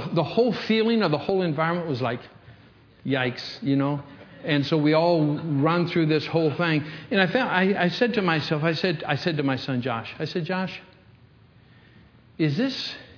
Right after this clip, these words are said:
is this how I preach the gospel? Is this how you preach the gospel?" He said, "No, Dad, we, we, we, we unveil." The love of the Lamb. We tell people who they are in Christ, that they don't qualify, that they're pre-approved.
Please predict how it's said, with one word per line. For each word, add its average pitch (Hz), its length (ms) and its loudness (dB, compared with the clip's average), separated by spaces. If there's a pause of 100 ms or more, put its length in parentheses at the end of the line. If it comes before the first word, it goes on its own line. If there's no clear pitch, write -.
(140)
is 160 160 0
this 190 160 0
how 156 460 -4
I 135 140 -2
preach 135 320 -6
the 135 100 -2
gospel? 127 520 -6 (1200)
Is 156 100 -2
this 220 140 0
how 202 100 -2
you 190 160 2
preach 175 320 -6
the 160 80 -4
gospel?" 151 440 -4
He 123 60 -4
said, 113 180 -10
"No, 127 180 -2
Dad, 127 240 -4
we, 135 140 -2
we, 135 200 -2
we, 135 260 -2
we 131 400 -2
unveil." 127 520 -4 (920)
The 131 80 0
love 135 200 2
of 127 80 -2
the 131 60 0
Lamb. 135 160 0
We 131 100 2
tell 139 200 -2
people 139 320 -2
who 165 280 0
they 143 160 0
are 143 260 0
in 156 380 0
Christ, - 600 -10 (540)
that 131 160 -2
they 139 80 2
don't 143 300 -2
qualify, 147 680 -2 (440)
that 131 160 -2
they're 131 100 -2
pre-approved. 147 500 -2